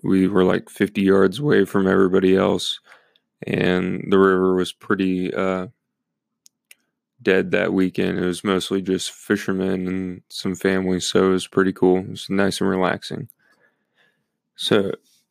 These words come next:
next thing I wanted to bring up, and I apologize for any awkward transitions, you know, I'm just, uh,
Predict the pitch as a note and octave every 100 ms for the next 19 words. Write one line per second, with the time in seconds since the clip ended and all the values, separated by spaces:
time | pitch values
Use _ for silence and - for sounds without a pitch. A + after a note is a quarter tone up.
0 | _ _ - A2+ A#2+ - C3+ A#2 G#2+ G#2
1 | G#2 G2 - G2+ G2 F#2+ F#2+ - - _
2 | _ - - - G#2+ G2+ G2 F#2+ G2 F2+
3 | - - _ _ _ _ _ _ - -
4 | F#2+ F#2 F#2 F#2 F2+ - F#2+ F#2+ F#2 F#2+
5 | F#2 - G2 F#2 F#2+ F#2 F2+ F#2 F#2 -
6 | F#2+ F#2+ F2 F2+ - F#2 F#2+ C2+ C2+ C2
7 | F2+ G2+ - - D2+ F#2+